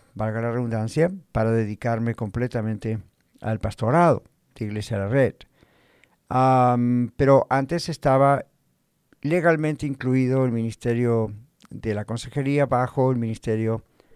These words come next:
de Vivir Mejor Incorporated.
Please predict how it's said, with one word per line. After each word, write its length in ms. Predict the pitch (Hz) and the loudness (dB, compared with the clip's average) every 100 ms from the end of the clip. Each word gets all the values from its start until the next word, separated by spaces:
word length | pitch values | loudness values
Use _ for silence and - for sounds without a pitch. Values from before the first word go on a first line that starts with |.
| _ _ _ _ - | _ _ _ _ -12
de 420 | 120 120 120 117 | -6 -6 -6 -10
Vivir 340 | - 107 117 110 | -14 -12 -10 -10
Mejor 400 | 110 - 107 92 _ | -10 -8 -8 -8 _
Incorporated. 840 | - 101 101 95 104 95 80 - | -10 -8 -8 -8 -4 -4 -4 -10